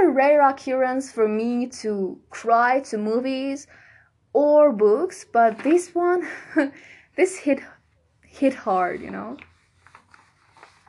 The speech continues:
Well, there are so many Persian books, which is my mother tongue, and I think people across the world should read them, but I doubt they have been translated into English.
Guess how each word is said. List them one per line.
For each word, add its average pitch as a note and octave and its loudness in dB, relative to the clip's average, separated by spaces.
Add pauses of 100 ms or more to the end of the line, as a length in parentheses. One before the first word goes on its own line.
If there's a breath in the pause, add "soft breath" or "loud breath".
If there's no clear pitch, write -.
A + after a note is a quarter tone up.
(960 soft breath)
Well, C4 6
there A#3+ 2
are F#4+ 6
so C#4 -2
many B3+ 0
Persian B3 2
books, C#4+ -4 (100)
which A3 -10
is G#3+ 2
my G#3 -6
mother A3+ 0
tongue, C4+ -4 (760 loud breath)
and D4+ 4
I E4 4
think A4+ -2
people F#4 4
across A#3 2
the - -16
world G#3+ -2
should B3 -6
read G3+ -4
them, E4+ 0 (520 loud breath)
but C#4 2
I G#4 4
doubt C#4 2
they A#3 2
have A#3 -4
been A3+ -4
translated G#3 -4
into G3+ -10
English. - -12